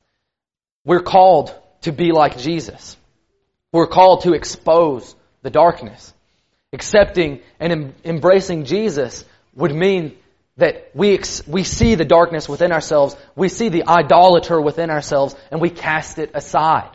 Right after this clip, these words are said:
And that's the attitude that's necessary to accept the light and to not lash out at it, to hate it.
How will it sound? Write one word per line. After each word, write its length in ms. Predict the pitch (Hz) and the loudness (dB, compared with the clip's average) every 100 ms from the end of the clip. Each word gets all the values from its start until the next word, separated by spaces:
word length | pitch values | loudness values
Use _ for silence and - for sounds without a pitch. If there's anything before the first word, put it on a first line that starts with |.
| _ _ _ _ _ _ _ _ _ _ | _ _ _ _ _ _ _ _ _ _
And 80 | 135 | -4
that's 220 | 165 170 | 0 0
the 120 | - 160 | 2 2
attitude 320 | 156 165 143 | 2 -2 -4
that's 180 | 131 147 | -6 -4
necessary 640 | 160 160 135 139 120 120 - _ | -6 -6 -6 -2 -2 -4 -10 _
to 100 | 165 | -8
accept 480 | - - 160 156 - | -8 -2 0 0 -4
the 80 | |
light 300 | 131 127 127 135 | -4 -4 -4 -10
and 100 | 131 | -12
to 80 | |
not 220 | 147 139 127 | -8 -8 -6
lash 360 | 135 143 - | -4 -4 -2
out 220 | 156 147 | 2 2
at 80 | 120 | 0
it, 140 | 110 - | -12 -16
to 60 | |
hate 300 | - 180 180 | -4 0 0
it. 200 | 127 - | -2 -12